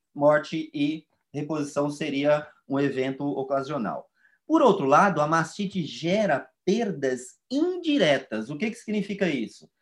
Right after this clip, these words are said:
Significa um conceito diferente de desembolso. Ah, o conceito de perda é um conceito de que é um benefício que ele não é obtido ou é um potencial que não é atingido. Por exemplo, redução da produção de leite.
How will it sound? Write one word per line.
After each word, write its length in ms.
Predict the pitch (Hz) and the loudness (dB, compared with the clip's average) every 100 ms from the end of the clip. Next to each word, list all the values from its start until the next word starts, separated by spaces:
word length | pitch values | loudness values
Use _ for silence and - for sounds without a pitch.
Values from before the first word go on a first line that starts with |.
| _ - | _ -12
Significa 1040 | - 247 240 214 - 262 254 - 95 - _ | -8 -4 0 -2 -2 -4 -2 -2 -4 -4 _
um 180 | 156 165 | -4 -2
conceito 600 | 190 175 170 190 196 202 | 0 0 2 2 2 0
diferente 580 | 196 - 202 175 190 190 | -2 2 2 2 0 -4
de 120 | 175 | -4
desembolso. 680 | 175 202 170 151 - - - _ _ _ _ - | 0 2 2 2 0 -8 -20 _ _ _ _ 2
Ah, 280 | 135 135 | 6 6
o 100 | 139 | 4
conceito 480 | 143 185 170 220 185 | 4 2 4 2 2
de 100 | 139 | 0
perda 540 | 139 175 196 165 147 - | 0 4 4 6 2 2
é 40 | 156 | 0
um 120 | 160 | -2
conceito 640 | 165 151 143 - 185 180 | -2 -4 -6 -4 -4 -2
de 160 | 170 175 | -4 -4
que 260 | - 127 | -4 0
é 40 | 139 | 0
um 100 | 160 | 2
benefício 920 | 170 170 160 - 208 220 - 220 - _ | 2 2 -2 -4 -2 -2 -2 -6 -8 _
que 160 | 185 | 0
ele 200 | 185 180 | 2 2
não 280 | 170 185 220 | 2 2 4
é 60 | 190 | 6
obtido 840 | 175 147 139 - 170 196 226 233 _ _ | 4 2 -6 -4 -2 0 -2 -6 _ _
ou 220 | - 233 214 | 0 4 8
é 100 | 190 | 8
um 140 | 190 | 8
potencial 680 | 185 220 214 202 196 190 202 | 4 0 0 -2 0 0 2
que 100 | 202 | 0
não 120 | 208 | -2
é 60 | |
atingido. 560 | 208 208 220 170 170 151 | -2 -2 -2 0 -2 -2
Por 220 | - 190 | 4 6
exemplo, 540 | 190 143 143 107 - - | 6 4 0 -2 -6 -14
redução 480 | - 165 180 - 165 | -4 -2 -2 0 0
da 120 | 170 | 0
produção 360 | 175 185 175 190 | 0 -2 -2 -2
de 120 | 190 | -2
leite. 440 | 196 131 104 - | 0 0 -2 -8